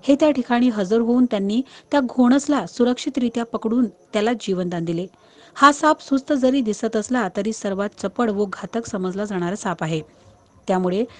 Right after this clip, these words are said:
शेतात कुठेही दिसल्यास अशा सापापासून सावध राहणे गरजेचे आहे. तो अतिशय चपळ तसेच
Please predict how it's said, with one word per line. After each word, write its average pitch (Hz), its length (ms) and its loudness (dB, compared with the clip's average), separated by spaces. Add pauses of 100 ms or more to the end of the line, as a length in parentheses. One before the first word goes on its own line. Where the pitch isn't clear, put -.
(120)
शेतात 294 440 4
कुठेही 277 360 2
दिसल्यास 269 500 0
अशा 262 200 -6
सापापासून 226 640 -2
सावध 196 340 -2
राहणे 214 320 -2
गरजेचे 196 540 -2
आहे. 175 180 -6 (440)
तो 302 60 8
अतिशय 269 640 4 (240)
चपळ 226 280 2 (220)
तसेच 277 300 2